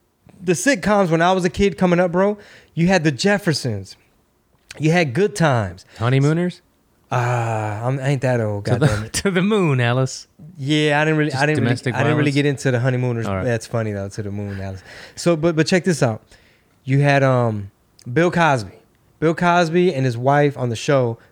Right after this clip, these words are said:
Speaker 1: played, like, a doctor and a lawyer. He was Doctor Huxtable. So this was a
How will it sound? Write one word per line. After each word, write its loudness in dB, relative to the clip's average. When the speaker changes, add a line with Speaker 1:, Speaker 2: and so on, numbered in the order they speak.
Speaker 1:
played, 0
like, -2
a -4
doctor 0
and -2
a 0
lawyer. 0
He -2
was -2
Doctor 0
Huxtable. -4
So 2
this 0
was 2
a 0